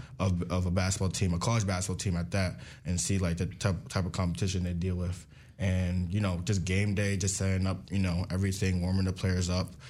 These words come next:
rebounding, um, and they're just, you know, doing anything the coaches say to do. You know, nothing is impossible. Um, it's not easy, but nothing's impossible. And I would definitely say that, you know, it's a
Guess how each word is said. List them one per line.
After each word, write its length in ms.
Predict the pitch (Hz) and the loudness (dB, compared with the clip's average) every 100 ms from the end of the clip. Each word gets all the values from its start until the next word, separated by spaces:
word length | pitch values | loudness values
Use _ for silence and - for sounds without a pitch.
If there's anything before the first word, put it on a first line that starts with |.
| - - | -14 -2
rebounding, 800 | 95 92 95 98 98 95 95 95 - - - | 0 2 2 2 2 2 0 -2 -14 -14 -4
um, 600 | 90 90 90 87 85 - | 0 0 0 2 0 0
and 100 | 95 | 0
they're 100 | 107 | 2
just, 280 | 123 117 113 | 2 0 0
you 60 | |
know, 100 | 104 | 0
doing 280 | 87 104 104 | 2 0 2
anything 280 | 98 101 98 | 0 0 0
the 60 | |
coaches 300 | 95 104 98 | 0 0 0
say 160 | - 98 | 0 0
to 100 | 95 | 2
do. 260 | 92 95 85 | 2 0 0
You 100 | 82 | 0
know, 200 | 92 85 85 - | 0 0 -2 -2
nothing 340 | 95 95 101 | -2 2 2
is 120 | 90 | 2
impossible. 680 | 87 - 87 85 85 85 85 - - - | 0 -2 -2 -2 -2 -2 -4 -8 -18 -6
Um, 600 | 87 85 82 82 80 78 - - | -2 0 0 0 -2 -4 -6 -2
it's 120 | 98 | 2
not 160 | 110 | 2
easy, 380 | 110 101 87 85 - - | 2 0 -2 -6 -10 -8
but 300 | 85 95 87 | -4 -2 0
nothing's 300 | 101 104 101 | 0 0 0
impossible. 640 | 87 - 90 90 - 87 - - - - | 0 -2 -2 -2 -4 -6 -6 -14 -20 -6
And 540 | 95 90 90 90 90 - | -2 0 0 0 0 -2
I 140 | 90 | -2
would 100 | 95 | 0
definitely 280 | 95 95 95 | 0 0 -2
say 260 | - 101 90 | 0 0 0
that, 240 | 90 87 | 0 0
you 80 | 101 | 0
know, 120 | 80 - | 0 -2
it's 140 | 98 | -2
a 140 | 90 | -2